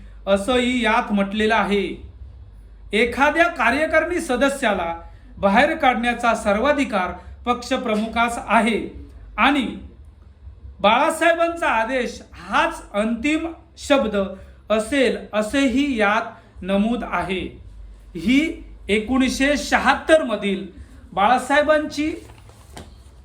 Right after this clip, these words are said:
राष्ट्रीय कार्यकारिणीची शिवसेना पक्षाची घटना होती. मला एवढंच तुम्हाला सगळ्यांना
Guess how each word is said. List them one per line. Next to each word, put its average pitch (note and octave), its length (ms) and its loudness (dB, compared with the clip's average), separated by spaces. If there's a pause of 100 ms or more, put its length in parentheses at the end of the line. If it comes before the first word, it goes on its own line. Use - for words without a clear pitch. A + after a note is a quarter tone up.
(140)
राष्ट्रीय A#3 480 2
कार्यकारिणीची G3+ 720 0 (640)
शिवसेना D4+ 500 2
पक्षाची A#3 640 -2 (400)
घटना G3 360 2
होती. D#3+ 340 -4 (1040)
मला C4+ 160 6
एवढंच E4 380 2
तुम्हाला D#4 280 2
सगळ्यांना C#4 460 2